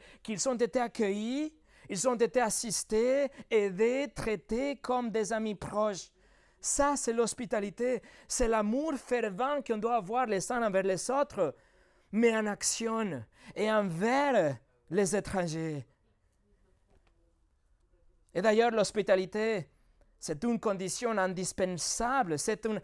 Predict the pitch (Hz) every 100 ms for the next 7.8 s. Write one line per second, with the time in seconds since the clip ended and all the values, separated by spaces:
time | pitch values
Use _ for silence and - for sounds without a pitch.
0 | - - 214 233 226 - 208 - 220 240
1 | 196 180 - - - 233 233 226 165 202
2 | 190 196 196 151 233 247 277 269 _ _
3 | _ _ _ _ - 285 311 240 202 185
4 | - 208 185 175 208 185 170 180 175 156
5 | 151 - 185 160 175 156 160 - 180 165
6 | 170 175 - - 180 - 196 - 175 151
7 | 175 - 143 - 160 185 214